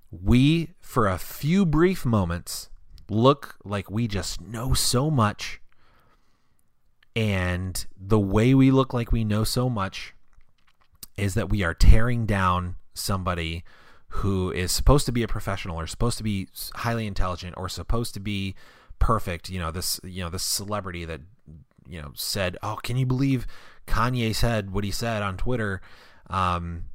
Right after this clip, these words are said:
by the way, yes, I can. Who, why are we still surprised, um, at what that man is saying on Twitter? But, um, for a few brief moments, we, see, I just did it. For a few brief moments, we, we feel like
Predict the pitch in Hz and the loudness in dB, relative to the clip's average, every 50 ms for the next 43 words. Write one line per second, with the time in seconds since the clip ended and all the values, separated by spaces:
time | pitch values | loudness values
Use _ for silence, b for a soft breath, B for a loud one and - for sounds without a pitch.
0 | - - 113 113 107 101 98 95 98 104 95 82 - - - 85 90 - - 92 | -4 -2 0 2 2 0 0 0 0 -2 -2 -4 -6 -8 -8 -8 -6 -2 -2 -2
1 | 76 76 78 85 - - - - - - 120 117 110 104 - 104 101 104 107 113 | -2 -4 -8 -8 -10 -12 -10 -6 -2 0 2 2 0 0 -2 -4 -2 0 0 0
2 | 110 104 101 101 98 92 - - 104 90 82 - - - - 90 82 80 78 78 | 0 -2 -2 -4 -4 -6 -6 -6 -6 -4 -4 -4 -2 -2 0 0 -2 -4 -6 -8
3 | - - - - - - - - 82 78 76 76 76 76 80 82 - - 87 87 | -12 -16 -20 -20 -20 -20 -16 -12 -10 -8 -8 -8 -8 -10 -14 -14 -12 -10 -8 -8
4 | 87 - 90 82 82 82 80 80 - - 85 80 78 73 - - 82 73 71 - | -6 -6 -6 -6 -6 -6 -6 -6 -6 -6 -6 -8 -4 -2 0 0 0 0 -4 -4
5 | 95 87 - - B B B B B B B B B - 95 92 90 87 85 85 | -4 -6 -6 -8 B B B B B B B B B -6 -4 -4 -2 -2 -2 -4
6 | 82 82 80 85 95 - - _ _ _ _ _ _ _ _ _ _ _ _ _ | -6 -8 -12 -14 -16 -20 -20 _ _ _ _ _ _ _ _ _ _ _ _ _
7 | _ _ _ _ _ _ _ - - - 135 117 98 - - - 139 147 165 180 | _ _ _ _ _ _ _ -6 2 4 4 4 4 2 0 -2 0 0 2 2
8 | 139 131 135 147 139 - - 113 110 104 95 90 87 87 - - - - - - | 2 2 2 2 0 0 0 0 0 0 0 -2 -4 -6 -6 -8 -10 -10 -12 -16
9 | - _ _ _ _ _ _ _ _ _ _ - 104 113 120 117 113 113 - - | -20 _ _ _ _ _ _ _ _ _ _ -6 -2 0 2 2 2 0 -2 -4
10 | - - - 127 139 139 95 95 90 107 110 - - 127 110 80 - _ _ - | -2 -2 0 2 2 2 2 0 0 -2 -2 -2 -2 -2 -2 -2 -4 _ _ -16
11 | - - 123 113 104 - 170 160 165 175 165 - - 117 110 107 98 - - 107 | -4 0 0 0 2 0 -2 -2 -2 -4 -4 -4 -2 -2 -2 0 2 2 2 4
12 | 117 123 127 131 131 127 - - _ - - - - - 101 113 127 139 - - | 4 2 2 2 2 0 -2 -6 _ -20 -20 -20 -16 -6 -2 0 0 0 0 0
13 | 147 139 127 117 107 95 - | 2 2 2 2 0 -2 -6